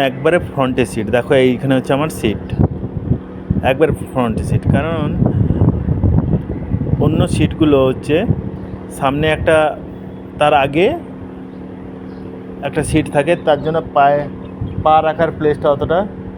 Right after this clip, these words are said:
থাকে না। তো আমার সামনে কোনো সিট নেই, তো একবারে ফ্রন্টের সিট। তো আমার অনেকটা জায়গা ছিল হচ্ছে পা রাখার জন্য। একে একে প্যাসেঞ্জার সব প্লেনের মধ্যে আসছে।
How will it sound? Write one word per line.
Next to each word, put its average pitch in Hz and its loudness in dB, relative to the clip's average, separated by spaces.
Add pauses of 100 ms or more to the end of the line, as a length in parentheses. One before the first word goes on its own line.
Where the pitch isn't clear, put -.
(340)
থাকে 123 0
না। 101 -2 (1700)
তো 147 4
আমার 143 2
সামনে 139 0
কোনো 156 0
সিট 151 0
নেই, 107 0 (1500)
তো 131 -2
একবারে 127 2
ফ্রন্টের 139 0
সিট। 120 -2 (540)
তো 156 4 (300)
আমার 123 0
অনেকটা 156 2
জায়গা 135 4
ছিল 131 -2
হচ্ছে 147 2
পা 127 4
রাখার 120 0
জন্য। 104 -2 (920)
একে 147 2
একে 160 2
প্যাসেঞ্জার 151 2 (1200)
সব 160 2
প্লেনের 139 2
মধ্যে 147 2
আসছে। 147 2